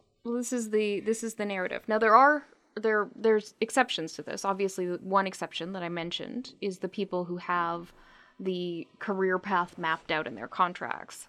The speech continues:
So for anybody listening, little bit of driving law adjacent employment law advice. Have your promotions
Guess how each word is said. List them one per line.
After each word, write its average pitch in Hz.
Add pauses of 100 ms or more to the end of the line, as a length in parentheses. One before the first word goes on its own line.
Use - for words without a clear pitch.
So -
for -
anybody 294
listening, -
little 226
bit 214
of 175
driving 247
law 226
adjacent 190
employment 262
law 180
advice. 165 (300)
Have 180
your 262
promotions 269